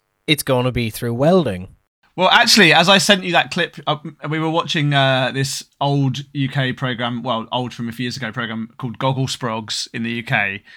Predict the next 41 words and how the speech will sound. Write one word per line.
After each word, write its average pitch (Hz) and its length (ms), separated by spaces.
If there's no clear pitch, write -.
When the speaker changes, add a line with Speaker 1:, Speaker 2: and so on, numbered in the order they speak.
Speaker 2:
on 113 160
Netflix, 110 520
with 113 100
these, 117 300
like, 110 240
kids 127 400
watching 120 340
T 113 240
V. 110 300
And 113 220
there 120 100
was 120 360
some 131 260
kid 123 280
on 117 180
there 117 400
who 123 200
was 113 120
commenting 127 460
on 117 140
the 113 60
fact - 300
that, 110 200
yeah, 117 260
some 127 360
guy 110 180
on 110 120
this 110 120
T 127 140
V 113 100
show 110 160
had 104 200
tattoos, 190 680
and 113 240
he 131 80
said, 117 160
"Oh, 110 120
you 113 120
can't 131 260
get 107 160
tattoos 127 800